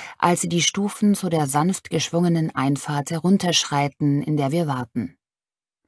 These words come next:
Unser Chauffeur steigt aus, um die Tür der Limousine für sie aufzuhalten. Ich rutsche auf der ledernen Rückbank weiter nach hinten,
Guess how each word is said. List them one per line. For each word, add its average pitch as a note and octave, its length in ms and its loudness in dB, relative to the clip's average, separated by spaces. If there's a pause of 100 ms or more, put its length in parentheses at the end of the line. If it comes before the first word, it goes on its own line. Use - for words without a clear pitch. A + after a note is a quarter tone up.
(500)
Unser G3+ 380 6
Chauffeur G#3+ 440 0
steigt - 380 -4
aus, E3+ 320 4
um F3 160 2
die E3+ 120 -2
Tür - 220 -2
der E3+ 120 2
Limousine D#3 580 2
für F#3 140 -6
sie F#3+ 160 0
aufzuhalten. B2+ 720 -2 (1120)
Ich F#3 340 -2
rutsche G#3 420 -2
auf F3 160 0
der F3+ 260 -2
ledernen F3 460 0
Rückbank E3 520 -2
weiter E3+ 240 0
nach D#3 120 0
hinten, E3 480 0